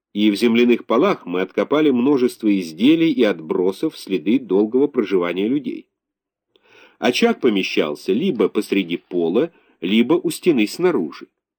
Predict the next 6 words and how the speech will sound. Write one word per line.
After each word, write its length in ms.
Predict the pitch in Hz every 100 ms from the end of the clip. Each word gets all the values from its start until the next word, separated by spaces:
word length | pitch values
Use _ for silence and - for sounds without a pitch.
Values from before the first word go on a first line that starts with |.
| _ _ _ _ _ _
Шольцволд 800 | - - 185 196 - 214 226 - -
нашёл 480 | - 131 - 185 190
оставленную 640 | 143 - 170 175 160 156 139
в 60 |
попыхах 520 | - 127 117 160 165 _
печь, 420 | 110 104 - -